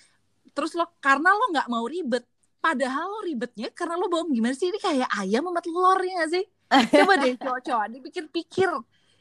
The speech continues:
Speaker 1: Iya nggak sih?
Speaker 2: Belum lagi, lo awalnya juga nanya, "Eh, kamu tuh ya kalau misalnya, eh, ada di antara kita yang bohong, kamu
Speaker 1: Hmm.
Speaker 2: lebih milih jujur atau aku bohong sama kamu?"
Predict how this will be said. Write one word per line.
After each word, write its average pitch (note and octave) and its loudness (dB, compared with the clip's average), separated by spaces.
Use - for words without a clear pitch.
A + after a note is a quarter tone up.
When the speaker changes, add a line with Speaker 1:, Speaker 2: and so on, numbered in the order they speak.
Speaker 1:
Iya F#4+ -2
nggak G#4+ 2
sih? G4+ 2
Speaker 2:
Belum A#3+ 2
lagi, A3+ -2
lo D#4 2
awalnya C4 0
juga G#3 -10
nanya, A#3 -14
"Eh, G#3+ -10
kamu G#3+ -6
tuh D4 -8
ya D4 -6
kalau G3 -8
misalnya, E3 -8
eh, D3+ -2
ada E3 2
di F3 4
antara D#3 0
kita G3 -2
yang F#3 0
bohong, C3 -2
kamu F#3+ 2
Speaker 1:
Hmm. D4 2
Speaker 2:
lebih A#3+ 0
milih F#3 0
jujur F3+ 0
atau F3 0
aku B3 0
bohong F3 4
sama C#3 -10
kamu?" B2+ -12